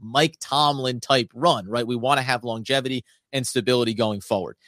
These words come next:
In that regard, when we look at Brian Daboll, if we think that he is, uh, the favorite to land the head coaching job when this is all said and done,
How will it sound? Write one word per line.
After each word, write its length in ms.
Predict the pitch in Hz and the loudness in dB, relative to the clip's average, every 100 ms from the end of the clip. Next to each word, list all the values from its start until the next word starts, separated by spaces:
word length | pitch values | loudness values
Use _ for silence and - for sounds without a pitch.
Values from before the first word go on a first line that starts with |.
| _ _ _ | _ _ _
In 180 | 180 226 | 4 4
that 200 | 240 214 | 4 2
regard, 460 | 170 139 117 85 - | 0 4 4 2 -2
when 120 | 131 | -2
we 100 | 139 | 2
look 220 | 170 233 | 2 2
at 80 | 208 | 2
Brian 320 | 190 160 139 | 0 0 -2
Daboll, 380 | 127 127 117 110 | 0 0 0 -4
if 60 | |
we 80 | 120 | -6
think 280 | 110 175 190 | -4 -4 -2
that 120 | 170 | -4
he 200 | - 147 - | -4 -4 0
is, 320 | 135 123 104 - - _ | 2 2 0 -10 -20 _
uh, 200 | 117 117 | 2 2
the 120 | 104 113 | 2 -2
favorite 460 | - 143 135 131 | 2 2 2 0
to 80 | 120 | -2
land 340 | 110 127 135 | 0 0 0
the 80 | 123 | 0
head 200 | 110 107 | 0 -2
coaching 320 | - 110 - | 0 0 0
job 220 | 107 107 104 | 2 2 2
when 80 | 110 | -2
this 120 | 107 | -4
is 100 | 104 | 0
all 140 | 113 | 0
said 220 | - 113 | 2 0
and 120 | 104 101 | 0 4
done, 260 | 151 98 | 4 4